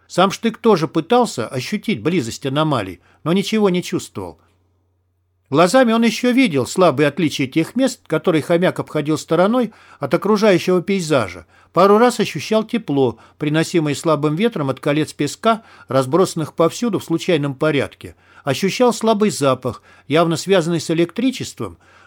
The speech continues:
но заранее предсказать, где находится очередное опасное место, у него не получалось. В какой-то момент ему даже стало не по себе от мысли – что если хомяка вдруг не станет, выйти живыми с этого минного поля неизвестной природы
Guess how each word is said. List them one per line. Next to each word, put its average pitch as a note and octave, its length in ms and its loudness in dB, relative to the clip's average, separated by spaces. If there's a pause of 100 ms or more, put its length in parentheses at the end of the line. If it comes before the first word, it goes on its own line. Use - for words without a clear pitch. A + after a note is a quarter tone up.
но F3+ 200 2
заранее E3+ 460 2
предсказать, C3+ 600 -2
где C#3 200 -4
находится D3+ 480 -2
очередное C#3+ 440 -4
опасное C#3 460 -4
место, G#3 360 -4
у G#2+ 40 -6
него D#3+ 200 -2
не F3 100 0
получалось. C3+ 760 -4 (480)
В - 20 -20
какой-то G#3 440 2
момент G3 360 0
ему E3+ 220 0
даже D#3+ 260 2
стало F3 300 2
не D#3 160 0
по D#3+ 100 -6
себе D#3 360 0
от C#3+ 140 -2
мысли – F#3 420 -6 (280)
что - 240 0
если F3 240 2
хомяка D#3+ 480 0
вдруг F3 300 -4
не F#3 100 -2
станет, B2+ 460 -4 (320)
выйти E3+ 300 2
живыми F3 400 0
с - 120 -6
этого C3+ 260 -2
минного B2+ 400 -2
поля G#3 300 0
неизвестной C#3 540 -4
природы C#3+ 520 -2